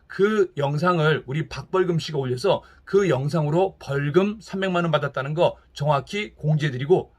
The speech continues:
안내드리도록 하겠습니다. 여러분 안녕하십니까? 문화, 심리, 사회, 연애 현상을 알려드리는 상담 심리학 박사 권영찬 교수입니다. 이번 시간에는 우리 빠른 복귀를 원하는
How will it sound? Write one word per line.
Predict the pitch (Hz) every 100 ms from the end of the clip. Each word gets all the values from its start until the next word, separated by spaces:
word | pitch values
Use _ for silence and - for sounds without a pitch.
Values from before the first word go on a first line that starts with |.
| -
안내드리도록 | 127 135 143 170 - _ 135 123 151 156 -
하겠습니다. | 196 160 160 135 - _ _ _ _
여러분 | 180 233 269
안녕하십니까? | 254 240 220 220 220 175 107 - _
문화, | 151 214 214 196
심리, | - 226 214 208
사회, | - 202 214 208
연애 | 147 165 196
현상을 | 196 180 190 185
알려드리는 | 156 170 175 185
상담 | 175 208 196 185 185
심리학 | 160 185 175 -
박사 | 170 190 147 -
권영찬 | 175 175 139 - _ 156 170 120 - - 190 175 127 -
교수입니다. | 165 202 185 147 - - - _
이번 | 160 180 220
시간에는 | 196 202 208 202 190
우리 | 180 160
빠른 | 202 202 214
복귀를 | 185 180 202 180
원하는 | 165 170 170